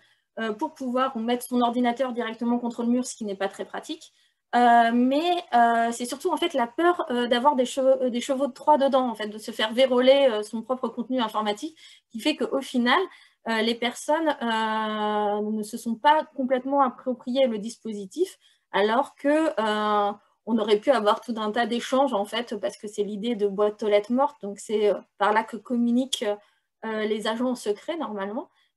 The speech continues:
c'est, euh, les termes employés, et, euh, ce, il peut y avoir quelque chose, en fait, d'assez joli de découvrir, en fait, ce qu'un inconnu, euh, peut laisser, euh,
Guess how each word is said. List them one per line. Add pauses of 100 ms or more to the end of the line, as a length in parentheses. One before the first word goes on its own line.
c'est,
euh,
les
termes
employés, (380)
et,
euh,
ce, (540)
il
peut
y
avoir
quelque
chose,
en
fait,
d'assez
joli
de
découvrir,
en
fait,
ce
qu'un
inconnu,
euh,
peut
laisser,
euh,